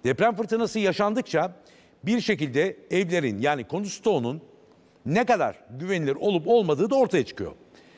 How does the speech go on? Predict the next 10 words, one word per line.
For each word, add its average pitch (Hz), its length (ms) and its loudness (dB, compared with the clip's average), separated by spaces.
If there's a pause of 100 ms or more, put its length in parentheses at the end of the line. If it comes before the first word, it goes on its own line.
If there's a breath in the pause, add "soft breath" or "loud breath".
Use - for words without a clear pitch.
(280 loud breath)
Ciddi 120 300 2
bir 254 80 2
şekilde 160 360 0
Türkiye 139 300 -2
çatlıyor. 85 400 -6 (840)
Bakın, 165 200 2
şakası 180 400 0
yok. 123 220 2 (320 loud breath)
Türkiye 208 300 2
çatlıyor. 101 400 -2